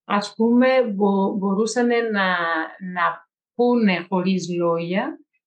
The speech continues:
την ιστορία του θεού Διονύσου, ας πούμε, στο θέατρο. Και αυτό, ε,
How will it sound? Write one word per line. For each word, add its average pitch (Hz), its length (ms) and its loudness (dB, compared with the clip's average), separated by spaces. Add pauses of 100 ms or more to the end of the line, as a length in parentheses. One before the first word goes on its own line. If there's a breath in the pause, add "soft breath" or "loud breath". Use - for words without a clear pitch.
την 226 180 2
ιστορία 277 920 2 (140)
του 247 140 0 (1120)
θεού 214 320 0 (540)
Διονύσου, 190 580 2
ας 160 180 -4
πούμε, 151 500 -8 (640)
στο - 260 0
θέατρο. 160 640 0 (480 loud breath)
Και 180 140 2
αυτό, 196 680 2 (340)
ε, 180 720 0